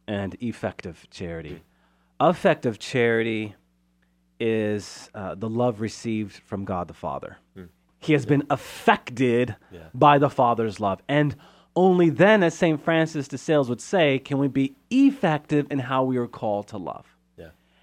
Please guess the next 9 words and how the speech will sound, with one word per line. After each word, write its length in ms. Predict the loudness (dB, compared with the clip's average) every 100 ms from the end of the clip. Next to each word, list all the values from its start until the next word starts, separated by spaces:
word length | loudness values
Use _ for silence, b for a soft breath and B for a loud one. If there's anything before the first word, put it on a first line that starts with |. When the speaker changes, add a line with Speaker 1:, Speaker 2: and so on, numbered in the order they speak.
| _
Speaker 1:
And 100 | -4
really, 180 | 2 2
this 300 | 4 0 2
is 360 | 2 2 -4 -20 _ _ _ _ -2
foundational, 640 | 0 2 2 0 0 -4
I 80 | -6
think, 300 | -6 -8 -8
to 220 | -10 -6
our, 260 | -4 -6